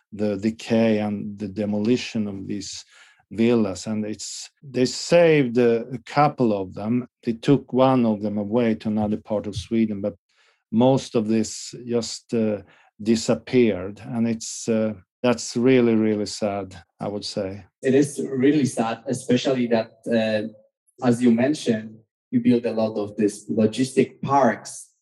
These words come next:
Speaker 2: or,
Speaker 1: Mm.
Speaker 2: like, logistic centers. So it's basically, like, huge warehouses that you ship the goods and you just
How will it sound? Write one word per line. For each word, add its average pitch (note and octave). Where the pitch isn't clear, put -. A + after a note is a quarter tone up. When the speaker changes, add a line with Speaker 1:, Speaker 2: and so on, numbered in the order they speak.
Speaker 2:
or, A2+
Speaker 1:
Mm. A2+
Speaker 2:
like, A2
logistic A#2+
centers. A#2+
So A2
it's A2
basically, A#2+
like, A2
huge -
warehouses A#2
that B2
you A2
ship -
the C3
goods B2+
and G#2+
you G#2
just G2+